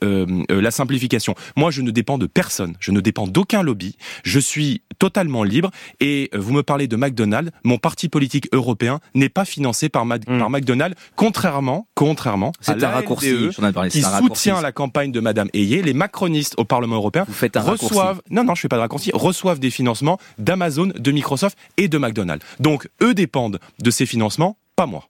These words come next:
Speaker 2: Notre, euh, auditeur parlait d'une forme de péréquation, euh, vers les petites retraites de sommes, euh,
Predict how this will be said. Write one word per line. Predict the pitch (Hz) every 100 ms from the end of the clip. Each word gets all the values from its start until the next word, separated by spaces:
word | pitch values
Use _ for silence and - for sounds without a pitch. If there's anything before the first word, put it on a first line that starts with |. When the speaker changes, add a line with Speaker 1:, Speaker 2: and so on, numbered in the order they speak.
| -
Speaker 2:
Notre, | 147 160 -
euh, | 156 143 139 117
auditeur | 147 156 - 180 -
parlait | 160 147 156
d'une | 131 127
forme | 117 160 143
de | 127
péréquation, | 107 147 135 143 - 143 123 - 143 139 135 120
euh, | 113 110 107
vers | 95 120 120
les | 113
petites | - 143 - 151 -
retraites | 107 127 - 139 139 110
de | 113
sommes, | 107 - 139 131 113
euh, | 107 104